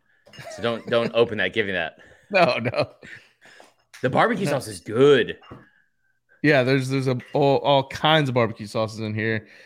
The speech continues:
Speaker 1: All the
Speaker 2: Uh,
Speaker 1: craggy.
Speaker 2: you guys, first of all, again, I gotta shout out this. This
Speaker 1: Yeah, that
Speaker 2: popcorn,
Speaker 1: shit.
Speaker 2: cheddar hot popcorn. It's, you know, it's, it's, I'd say it's in between, like, being hot and mild. It's, like,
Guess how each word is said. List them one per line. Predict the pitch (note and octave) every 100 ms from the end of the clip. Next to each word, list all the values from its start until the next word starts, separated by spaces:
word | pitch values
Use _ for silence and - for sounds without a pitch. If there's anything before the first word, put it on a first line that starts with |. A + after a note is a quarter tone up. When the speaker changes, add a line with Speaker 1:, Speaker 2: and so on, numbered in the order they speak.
| - _
Speaker 1:
All | C#3+
the | C#3 C3+ C3
Speaker 2:
Uh, | A#2+
Speaker 1:
craggy. | G#3 E3 A#2+ G#2 F2 F2 _ _ _ _ _ -
Speaker 2:
you | E3+
guys, | G3 F#3+ F3+ D#3+ C#3+ _ -
first | F3 F3 C3
of | A#2
all, | G#2+ G2+ - - - - - _ _
again, | D3+ D3 B2
I | A#2+
gotta | G#3+ D#3
shout | - C#3+
out | B2 G2
this. | G#2 E2 - - -
This | D3 G3+
Speaker 1:
Yeah, | - D#3
that | -
Speaker 2:
popcorn, | A2 G#2+ G2
Speaker 1:
shit. | G2 E2 - _ _ _ _ _
Speaker 2:
cheddar | - E3 E3+ F3+
hot | D3+ D3+ C#3+
popcorn. | C3+ B2 - B2+ A#2+ A#2 A2 - _ _ _ _ _ -
It's, | C#3+ C3 B2+ - -
you | - C#3
know, | B2+ A#2+
it's, | C3 B2 C#3+
it's, | C3+ - -
I'd | C#3+ D3
say | F3
it's | D3+ D3+
in | C#3+
between, | C#3 C3 D3 C#3+ C#3+ C#3 B2+ A2 _ -
like, | C3 G#2+
being | B2+ B2 A#2
hot | A#2 B2 A#2+ -
and | A#2 A2+ A2 A2+
mild. | A#2 A#2 A#2 G#2+
It's, | -
like, | B2